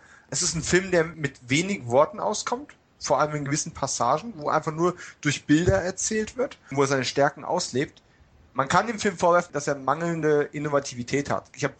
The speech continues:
Kritiken gelesen, die gesagt haben, wenn Michael Mann sich des Themas Hacker annimmt, dann möchten wir, dass irgendwas Visuelles findet, wie man das sichtbar machen kann, das, das Hacking auf eine originelle Art und Weise. Das hat der Film nicht zu bieten.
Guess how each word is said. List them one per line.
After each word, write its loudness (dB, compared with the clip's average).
Kritiken -6
gelesen, 0
die -6
gesagt 0
haben, 2
wenn 2
Michael 4
Mann 2
sich -4
des -6
Themas 0
Hacker 2
annimmt, 0
dann -2
möchten 0
wir, 4
dass 0
irgendwas 2
Visuelles 2
findet, -2
wie -2
man 2
das 2
sichtbar 0
machen -4
kann, -2
das, -4
das -6
Hacking -2
auf -2
eine 2
originelle 4
Art 4
und -6
Weise. 4
Das 2
hat -2
der 2
Film -2
nicht -2
zu -6
bieten. -8